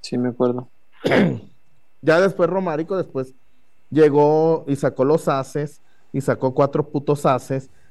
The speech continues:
Speaker 2: y creo que César traía dos reyes y dos, dos, dos, este, dos tres de oros, y yo traía, no traía ni madres, y Wario, y llegó Romárico sacando así los,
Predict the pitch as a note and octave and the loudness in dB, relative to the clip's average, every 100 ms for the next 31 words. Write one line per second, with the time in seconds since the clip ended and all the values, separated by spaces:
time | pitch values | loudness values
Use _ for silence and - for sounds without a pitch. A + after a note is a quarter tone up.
0 | - - C3 C3+ C3 - D#3 C#3 - - | -10 -6 0 0 0 2 4 4 0 0
1 | C#3+ D#3+ D#3+ C3 B2 C3 C#3 C#3 B2 D3 | 2 2 0 0 0 0 -2 -2 0 2
2 | D3 D3 D3+ D#3+ D3+ C3 C3+ - - - | 2 2 2 0 -2 -6 -6 -8 -20 -20
3 | - - C3 C3 - - - - - - | -18 -6 -4 -4 -10 -20 -20 -20 -20 -20
4 | - - - C3 C#3 C#3+ - C#3+ - - | -20 -20 -2 2 2 2 -2 -4 -4 -4
5 | C#3 B2+ B2+ C3+ - C#3+ C#3 C#3+ C3+ C3+ | -2 -2 -2 -4 -4 -4 -2 0 0 0
6 | C#3+ C#3 C#3 C3 A#2+ C#3 C3+ C3 C3+ - | -2 -4 -6 -6 -4 -4 -2 -2 -4 -8
7 | - - - - B2 B2 C#3+ C3+ C#3 C3+ | -20 -20 -20 -16 -8 -4 -2 -2 -2 -4
8 | C3 C#3 C#3 C#3 C3+ C#3 A2+ B2 C3+ D3 | -6 -6 -4 -6 -8 -12 -4 -2 0 -2
9 | C#3+ - - - - - - C3+ C3 C3 | -4 -16 -20 -20 -20 -12 -4 -2 0 -2
10 | C#3 D3 D3 C#3 D#3 D#3+ - A#2+ B2+ C#3 | -4 -6 -4 -4 -4 -6 -6 -8 -6 -6
11 | D3+ D3+ C#3 C3+ B2+ - - | -6 -6 -8 -8 -10 -18 -20